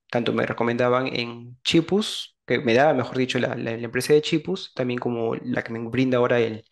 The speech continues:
el Dorado, además de, como tal, em, el Dorado, bueno, justamente ahora,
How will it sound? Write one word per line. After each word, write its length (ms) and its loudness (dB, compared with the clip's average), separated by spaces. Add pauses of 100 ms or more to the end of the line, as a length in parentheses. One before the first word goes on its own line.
(380)
el 120 2
Dorado, 360 6
además 400 2
de, 340 -4 (640)
como 220 -2
tal, 400 2
em, 520 -6 (1000)
el 140 2
Dorado, 320 6
bueno, 180 2
justamente 480 0
ahora, 280 6